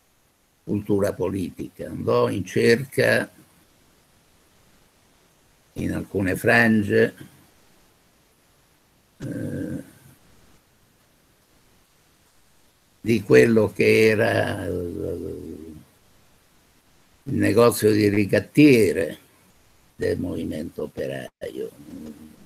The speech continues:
Le teorie più strampalate venivano riportate alla luce.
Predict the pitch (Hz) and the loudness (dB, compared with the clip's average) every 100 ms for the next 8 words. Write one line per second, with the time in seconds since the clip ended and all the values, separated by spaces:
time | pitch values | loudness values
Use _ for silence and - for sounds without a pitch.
0 | - - - - - - - - - _ | -20 -20 -20 -20 -20 -20 -20 -20 -20 _
1 | - 147 113 104 98 - 95 95 104 110 | -14 -4 4 6 6 6 4 6 8 8
2 | 98 - 104 - 104 101 127 120 98 98 | 6 2 -2 0 0 2 4 4 6 2
3 | - 107 104 110 95 92 98 98 98 98 | 2 2 4 2 0 -2 -2 -2 -2 -2
4 | 95 95 90 87 87 104 104 101 - 82 | -4 -4 -6 -10 -2 2 2 0 -6 -6
5 | - 87 85 82 - 87 80 - 90 90 | -4 -2 -2 -4 -2 -2 -2 -4 -4 -4
6 | 87 71 - - | -4 -6 -10 -18